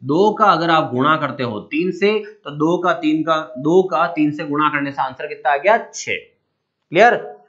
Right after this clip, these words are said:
दो का तीन से गुणा किया, छह आ गया। लेकिन अगर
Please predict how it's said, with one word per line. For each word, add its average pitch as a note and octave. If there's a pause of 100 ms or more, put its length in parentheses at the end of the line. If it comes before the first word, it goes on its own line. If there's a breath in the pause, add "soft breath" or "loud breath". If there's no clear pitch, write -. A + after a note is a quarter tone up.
(100)
दो F3
का G3+
तीन F3
से F3+
गुणा E3+
किया, A3
छह C3+
आ F#2
गया। F#2+ (180)
लेकिन E3
अगर F3